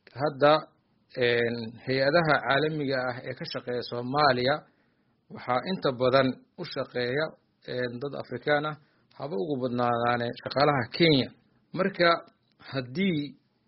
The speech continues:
ay Soomaaliya ku biirto, een, ururkan waa ka badanaysaa inta hadda joogto, way ka badanayaan shaqaalaha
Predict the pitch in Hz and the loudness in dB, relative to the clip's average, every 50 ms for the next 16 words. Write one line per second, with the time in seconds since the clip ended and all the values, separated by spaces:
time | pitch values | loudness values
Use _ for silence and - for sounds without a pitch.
0 | _ _ - 143 131 - - 147 143 147 160 170 170 160 147 135 131 - - - | _ _ -8 -6 -6 -4 -2 -2 -2 0 2 4 4 4 4 2 0 -4 -4 -4
1 | 226 202 208 165 156 143 131 - - 147 147 147 143 - _ _ _ _ _ _ | -4 -2 0 0 0 0 0 -2 -4 -4 -4 -4 -6 -10 _ _ _ _ _ _
2 | _ _ - 139 131 131 127 127 127 123 123 123 - - 202 202 190 180 156 127 | _ _ -6 -4 0 2 2 2 2 0 -4 -8 -8 -4 -4 0 0 0 -2 -4
3 | - - 143 139 135 139 139 135 127 - _ _ _ _ _ - - 127 131 131 | -2 -2 0 2 2 0 0 -2 -8 -18 _ _ _ _ _ -12 -4 -2 0 2
4 | 135 135 131 127 127 127 120 - - - 185 175 156 147 151 151 160 160 151 147 | 2 4 4 4 4 2 2 0 -2 -4 -4 -2 0 2 4 6 6 6 4 2
5 | 135 127 - 147 139 139 139 175 170 160 - 151 131 156 185 165 151 143 123 117 | 0 -2 0 0 2 2 0 -2 -6 -6 -8 -8 -4 -4 -2 -2 -2 -6 -4 -2
6 | 127 131 123 - - - 185 180 185 - _ _ _ _ _ _ _ _ _ - | 0 0 -2 -2 -2 -6 -6 -6 -6 -12 _ _ _ _ _ _ _ _ _ -6
7 | - 135 131 131 - 151 139 131 143 135 135 131 127 123 120 117 117 117 117 - | -4 -4 -4 0 -2 0 4 6 6 6 6 4 2 2 2 0 0 -2 -4 -8
8 | - _ - - - - 120 - - 123 127 135 156 147 143 139 | -14 _ -18 -14 -10 -10 -8 -2 0 2 4 4 4 4 4 4